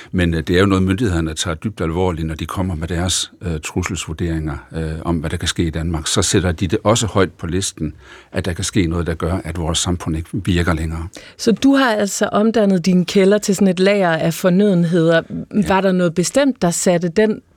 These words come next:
Speaker 2: proces i gang for dig?
Speaker 1: Nej, ikke andet end, end, end jeg har boet og, og rejst i U S A. Jeg kan se, hvordan amerikanere, de altid gør sådan noget her. Nu bor de også i et forfærdeligt land, hvor der ikke rigtig noget, der fungerer, og de har naturkatastrofer.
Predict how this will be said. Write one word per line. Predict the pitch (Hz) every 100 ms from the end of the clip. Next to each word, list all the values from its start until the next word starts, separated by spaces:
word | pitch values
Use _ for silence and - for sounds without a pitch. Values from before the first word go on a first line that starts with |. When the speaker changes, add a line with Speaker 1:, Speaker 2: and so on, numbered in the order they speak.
| _ _
Speaker 2:
proces | - 202 - 220 226 - -
i | 170 -
gang | 226 302 -
for | 202
dig? | 190 202
Speaker 1:
Nej, | - -
ikke | 90 92
andet | 95 101
end, | 90
end, | 87 82 78
end | 85 85
jeg | 87
har | 87 82 76
boet | 98 98 80
og, | 80 73
og | 80
rejst | 90 92 -
i |
U | 87 85
S | 95
A. |
Jeg | 85 80
kan |
se, | - 95
hvordan | 85 87 90
amerikanere, | 87 82 92 98 107 80 80
de | 92 104
altid | 95 95
gør | 87 90
sådan | 101
noget | 85
her. | 87 76
Nu | 80 80 85
bor | 92
de | 85
også | 85 80
i |
et | 73
forfærdeligt | 80 - 82 78
land, | 76 82
hvor | 76
der | 78
ikke | 85
rigtig | 87 87
noget, | 85
der | 82
fungerer, | - 80 98 80
og | 71
de | 78
har | 82
naturkatastrofer. | 73 - 107 85 78 85 98 90 87